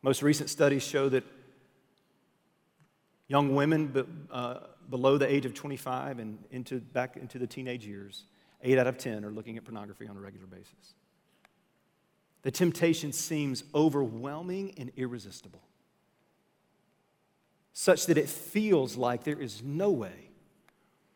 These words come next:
there is no way I can resist this. It's too strong. It's too alluring. Sex addiction, addiction is a real thing that comes with it, chemical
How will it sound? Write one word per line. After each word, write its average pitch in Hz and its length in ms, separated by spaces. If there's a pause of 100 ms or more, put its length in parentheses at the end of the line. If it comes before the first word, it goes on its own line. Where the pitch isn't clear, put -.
(200)
there 165 120
is 135 280
no 180 180
way 147 260
I 110 100
can 110 200
resist 113 320 (160)
this. - 200 (420)
It's 147 160
too - 240
strong. 160 420 (1160)
It's - 200
too 190 340
alluring. 131 480 (2000)
Sex 170 280
addiction, 147 540
addiction 160 520
is 143 120
a 147 40
real 151 400
thing 156 520
that - 280
comes 151 300
with 160 220
it, 185 160
chemical 165 520